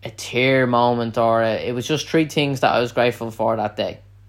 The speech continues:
It wasn't anything big, really.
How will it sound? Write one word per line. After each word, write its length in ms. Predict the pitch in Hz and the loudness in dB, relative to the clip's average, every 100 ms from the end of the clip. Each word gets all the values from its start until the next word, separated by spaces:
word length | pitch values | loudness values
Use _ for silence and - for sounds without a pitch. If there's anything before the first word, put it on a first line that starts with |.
| - - - - | -20 -20 -18 -4
It 40 | |
wasn't 480 | 123 123 123 113 - - - - - - - - - - - - - - - - - - - - - - - - | -2 0 -2 -6 -12 -20 -20 -20 -20 -20 -20 -20 -20 -20 -20 -20 -20 -20 -20 -20 -20 -20 -20 -20 -20 -20 -10 -2
anything 420 | 143 151 139 123 | 0 0 0 0
big, 300 | 117 101 98 | 0 0 -2
really. 360 | 117 98 - | -4 -4 -8